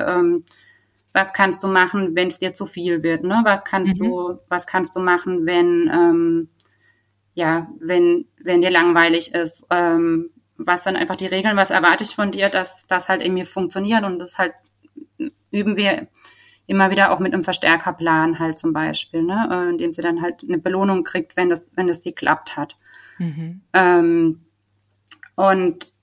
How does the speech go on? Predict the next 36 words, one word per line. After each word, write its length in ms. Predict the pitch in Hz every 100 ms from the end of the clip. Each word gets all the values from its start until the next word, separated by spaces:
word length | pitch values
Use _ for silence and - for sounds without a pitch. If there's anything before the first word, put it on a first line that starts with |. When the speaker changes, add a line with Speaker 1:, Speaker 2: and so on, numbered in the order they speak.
| -
Speaker 1:
das 160 | 202 202
sind 180 | 220
halt 180 | 208 190
häufig 300 | 202 190 214
so 80 | -
Ansätze, 460 | - 190 196 196 175
wo, 380 | 175 185 185 -
wo 80 | 185
die 120 | 175
Kinder 260 | - 196 185
meistens 340 | 180 - -
sehr, 160 | 185 180
sehr 120 | 185
gut 260 | 175 165 -
drauf 440 | 170 170 160 -
reagieren. 680 | 185 165 165 175 175 165 165 -
Und, 400 | - 170 165 160 -
ähm, 420 | 170 165 165 160 _ _ _ _ _ _ _ _ _ _ _ _ -
genau, 300 | 196 175 170
und 80 |
das, 240 | 170 170 -
also 160 | 180
es 80 | 175
sind, 120 | - 170
sind 260 | 196 175
so 100 | 180
Beispiele 540 | 165 160 - 185 170 151
aus 120 | 165
der 100 | 156
Therapie 480 | - 147 151 - 147
einfach, 320 | 147 165 165
ne? 220 | 202 220
Ähm, 360 | 180 175 175 170
aus 100 | -
der 100 | -
Einzeltherapie. 840 | 160 160 165 160 160 160 - 160